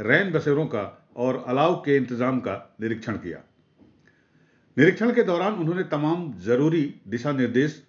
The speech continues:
भी अधिकारियों को जारी किए। उन्होंने रैन बसेरा में विश्राम कर रहे मुसाफिरों से उनका हाल जाना और जरूरतमंदों को कंबल भी वितरित किए।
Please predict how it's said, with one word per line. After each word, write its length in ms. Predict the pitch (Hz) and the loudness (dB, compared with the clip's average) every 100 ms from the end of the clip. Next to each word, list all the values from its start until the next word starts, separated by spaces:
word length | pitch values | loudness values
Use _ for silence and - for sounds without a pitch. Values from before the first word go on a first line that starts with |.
| - | -10
भी 380 | 110 135 110 - | -2 0 -2 -8
अधिकारियों 460 | 107 110 113 113 110 | -10 -4 0 0 0
को 140 | 110 | 0
जारी 260 | 139 95 95 | 0 0 -2
किए। 300 | - 82 - _ _ _ _ _ _ _ - | -8 -14 -14 _ _ _ _ _ _ _ 0
उन्होंने 360 | 139 175 190 | 2 4 2
रैन 320 | 190 127 185 175 | 2 0 0 0
बसेरा 340 | 160 160 165 | 0 0 2
में 160 | 165 170 | 0 -2
विश्राम 420 | 147 143 147 160 | -4 -4 -4 -2
कर 140 | 143 | -4
रहे 180 | 131 139 | -2 -2
मुसाफिरों 480 | 127 123 113 135 160 | -2 -4 -2 -2 0
से 120 | 135 | 2
उनका 280 | 131 110 90 | 2 0 -4
हाल 260 | 87 117 | 0 0
जाना 340 | 101 90 80 - _ _ _ - | 0 -2 -8 -14 _ _ _ -2
और 420 | 127 107 107 - _ 95 | 0 0 -4 -12 _ -10
जरूरतमंदों 800 | 95 117 139 175 190 143 131 143 | 0 4 6 4 0 -2 -2 -2
को 220 | 120 107 | -2 -6
कंबल 580 | - _ - 120 123 139 | -8 _ -10 -4 0 0
भी 220 | 95 110 - 101 | -2 -8 -10 -8
वितरित 300 | 101 104 - | -4 -6 -6
किए। 280 | 98 73 | -12 -14